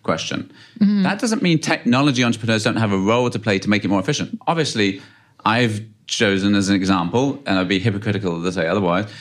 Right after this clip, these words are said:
Speaker 1: I've chosen a technology. But that's because I really think that it can help, for example, agricultural yields in Africa or stopping deforestation. I've really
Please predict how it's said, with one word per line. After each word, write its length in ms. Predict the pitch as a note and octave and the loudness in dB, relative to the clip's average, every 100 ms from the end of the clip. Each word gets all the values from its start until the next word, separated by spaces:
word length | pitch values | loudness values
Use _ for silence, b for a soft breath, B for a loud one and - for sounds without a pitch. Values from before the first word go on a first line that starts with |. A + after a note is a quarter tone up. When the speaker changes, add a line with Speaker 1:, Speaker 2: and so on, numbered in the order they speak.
| B - | B -6
Speaker 1:
I've 180 | G#2+ A2+ | -2 0
chosen 500 | A2+ A2 G2+ F#2 F2+ | 0 0 2 0 -2
a 60 | - | -4
technology. 600 | A2 - G#2 G#2 F#2+ G2+ B | -4 0 2 2 0 -6 B
But 100 | A#2 | -2
that's 140 | D3 | 0
because 360 | D#3 D3+ D3+ B2+ | -2 -2 0 0
I 100 | G#2+ A#2 A2+ A#2+ | 0 0 -2 0
really 300 | C#3+ D#3+ E3+ | 2 2 2
think 560 | D#3+ C#3 F#2 - - - | 0 2 0 -2 -8 -8
that 340 | G#2+ G2 - B B | 0 0 0 B B
it 100 | - | -4
can 160 | A2+ A2 | 0 0
help, 300 | G#2+ B2+ - | 2 0 -2
for 80 | A2+ | -2
example, 300 | G2+ F#2 A2 | 0 0 0
agricultural 560 | A2+ A#2+ A#2 A2+ - G2 | -2 -2 -2 -2 0 0
yields 460 | G2 G#2 G#2 F#2+ F#2+ | 2 4 2 2 -2
in 240 | - G#2 | 0 0
Africa 360 | F#2 F#2 F#2 F#2+ | 0 -2 -2 -2
or 240 | F#2+ F#2 B B - | 0 -2 B B -10
stopping 640 | - - A2+ A#2 G#2 G2 B - | -6 -2 -2 2 2 0 B -4
deforestation. 680 | G2 F#2 F2+ - D#2+ F2+ | -2 0 -2 -2 -2 0
I've 240 | F#2+ G#2+ G2 G#2 A2 | 2 0 -2 -2 2
really 420 | D3 D#3 C#3+ | 2 4 0